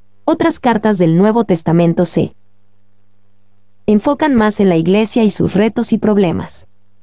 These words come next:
La carta a los romanos se enfoca más en Dios y en su gran plan de redención. V, sabemos que la carta a los romanos fue apreciada por los cristianos en Roma. La carta de Clemente de Roma en el año noventa y seis después de Cristo muestra una gran familiaridad con la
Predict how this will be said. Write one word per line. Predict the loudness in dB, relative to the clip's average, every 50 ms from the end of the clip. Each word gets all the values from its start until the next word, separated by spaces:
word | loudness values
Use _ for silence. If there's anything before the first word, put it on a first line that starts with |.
| -20 -20 -20 -20 -20 -20 -20 -20 -12 -4
La | -2 -2 -2 0
carta | 0 -2 -2 0 0 0
a | 0
los | 0 0 0
romanos | 0 0 0 2 2 0 0 0 0
se | 0
enfoca | -2 0 0 -2 -2 0 -2 0
más | 0 0 -2 -2 -2
en | -2 -2 0
Dios | 2 0 0 0 -2 -4 -2 0
y | 0 0
en | 0
su | 0 -2 -2 0
gran | 0 0 0 -2 -2
plan | -2 -2 0 0 0
de | 0 0
redención. | 0 0 0 0 0 0 0 -2 -2 -2 -2 -4 -6 -10 -18 -20 -20 -20 -20 -20 -20 -20 -20 -20 -20 -20 -20 -20 -20 -20 -20 -20 -20 -20 -20 -20 -20 -20 -20 -20 -20 -20 -4 0
V, | 0 2 2
sabemos | 2 2 2 4 4 2 2 0 0
que | 0 0 0
la | 0 0
carta | -2 -2 -4 -2 -2 -2
a | 0
los | 0 0 0 0
romanos | 0 2 2 2 2 0 0 -2 -2
fue | -2 -2 -2 0
apreciada | 0 0 0 -2 0 0 0 0 0 0 0
por | -2 0 0
los | 0 0 0
cristianos | -2 -4 -4 -4 -2 0 0 0 0 0 0 0 0
en | 0 0
Roma. | 0 0 -2 -4 -6 -10 -14 -20 -20 -6 -2
La | -2 -2 0
carta | 0 -2 -4 -2 -2 -2 0
de | 0 0
Clemente | 0 0 2 2 2 2 0 0 0
de | 0
Roma | 0 0 0 0 0 0 0 0
en | 0 0
el | 0 0 0
año | 0 0 0 0 0
noventa | 0 0 0 -2 0 0 -2 -2
y | -2
seis | 0 0 0 0 0 0
después | 0 -2 0 0 0 0 0
de | 0 -2
Cristo | 0 0 0 0 0 0 0 2 2
muestra | 4 4 2 0 -2 -2 -2 0 2
una | 2 2 2 0 0
gran | 0 -2 -2 -2 -2
familiaridad | -2 0 0 2 2 2 2 2 2 0 0 0 -2 -2 -2 -4
con | -4 -2 -2 -2
la | -2 -2 -6 -10